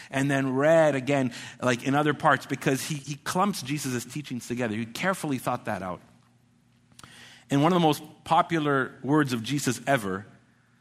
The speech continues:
are often read in Matthew, chapter five to seven, the Sermon on the Mount. It's, it's the way we long to live.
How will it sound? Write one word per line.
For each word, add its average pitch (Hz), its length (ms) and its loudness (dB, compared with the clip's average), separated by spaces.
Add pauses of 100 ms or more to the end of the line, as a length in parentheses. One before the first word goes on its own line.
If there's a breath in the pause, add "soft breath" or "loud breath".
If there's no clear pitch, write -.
(760 soft breath)
are 117 100 6
often 131 320 2
read 135 140 0
in 131 100 -2
Matthew, 151 300 -2
chapter 107 260 -6
five 131 260 -2
to - 40 -10
seven, 120 300 -4
the 92 60 -6
Sermon 120 280 -4
on 104 120 -2
the 104 40 -4
Mount. 82 300 -8 (920)
It's, - 340 -6
it's 139 220 -4
the 147 100 -2
way 143 380 0
we 139 140 0
long 120 260 0
to 120 100 -8
live. 113 460 -8